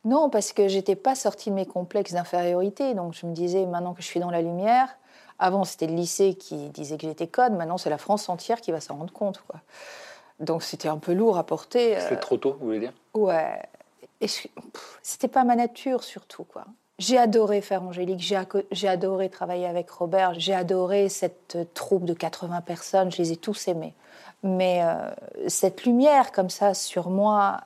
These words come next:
Speaker 1: euh... Euh, m'a, m'a dépassée.
Speaker 2: Et qu'est-ce qui se passe après dans votre vie, justement ?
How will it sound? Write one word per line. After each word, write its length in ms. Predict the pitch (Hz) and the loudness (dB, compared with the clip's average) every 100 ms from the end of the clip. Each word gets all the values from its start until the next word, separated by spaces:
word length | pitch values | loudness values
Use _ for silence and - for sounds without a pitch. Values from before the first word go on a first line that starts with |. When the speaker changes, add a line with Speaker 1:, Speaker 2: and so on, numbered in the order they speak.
| - | -2
Speaker 1:
euh... 360 | 175 160 160 - 190 _ _ - _ _ _ - | 0 0 -2 -6 -12 _ _ -20 _ _ _ -4
Euh, 440 | 170 170 - - - - - - | 0 0 0 -2 -6 -8 -16 -14
m'a, 460 | 147 180 190 185 180 | -8 -4 0 2 0
m'a 380 | 180 180 185 | -2 -2 -2
dépassée. 640 | 180 196 196 180 - 254 233 180 - - - _ | 2 4 4 0 2 6 6 4 -6 -16 -20 _
Speaker 2:
Et 80 | - | -18
qu'est-ce 200 | - 165 | -8 -8
qui 100 | - | -6
se 100 | - | -6
passe 220 | 139 127 - | -4 -6 -6
après 320 | 113 - 123 | -8 -6 -8
dans 120 | 110 | -8
votre 200 | 110 107 | -10 -12
vie, 140 | 104 101 | -14 -14
justement ? 300 | - 110 | -14 -16